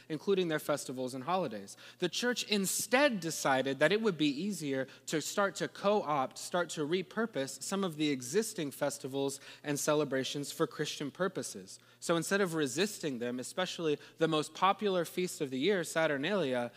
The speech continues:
they decided to reclaim it and make it into something Christian. So as the Roman Empire crumbled away in the four hundreds and all of its pagan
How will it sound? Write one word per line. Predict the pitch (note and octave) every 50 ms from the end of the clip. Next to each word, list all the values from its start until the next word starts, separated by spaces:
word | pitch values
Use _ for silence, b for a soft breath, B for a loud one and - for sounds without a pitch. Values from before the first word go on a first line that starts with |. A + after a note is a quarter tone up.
| B B B
they | B E3
decided | F3+ G#3 - - E3+ D#3+ D#3 D#3 D3 D3+
to | - - D#3 D3 C#3 C#3 B B B
reclaim | A#2 B2 D3 D3+ C#3 - - - E3 F3 F#3+ F#3 C#3+ B2
it | A#2 A2+ - b b b b b
and | B2+ B2 B2+
make | C#3 E3+ F#3 - -
it | D#3 - -
into | - F#3+ G3+ G3+ F#3+ - - - C#3 B2+ B2 B2 A#2+ - _ _
something | - - - C#3+ C3+ B2+ - C3 B2+ A#2
Christian. | - - D3+ D3 - - - F#2 F2 - - _ _ _ _ _ _ _ _ _ _ _ _ _ _ _ _ _ _ _ _ -
So | - - E3 E3
as | F3 G3+ F#3
the | - F#3+
Roman | F3+ F3+ F3+ F3+ F3 E3 D#3
Empire | E3+ E3+ D#3+ - D#3 D3 C#3+ C#3 C3
crumbled | - - F3 F3+ F3+ F3 E3+ D#3+ D#3
away | D3 D3+ D#3+ E3 E3
in | D#3 D3+
the | C#3+
four | C3 - - D#3+ E3 D3+
hundreds | C#3+ D#3 D3 D3 C3+ A#2+ B2 A#2+ A#2+ A#2+ - - B B B B
and | D#3+ D#3+
all | D#3+ D#3+ F#3 G3+
of | G3 E3+
its | F3+ D#3 - -
pagan | - - F3+ F#3+ G3+ F3+ G3+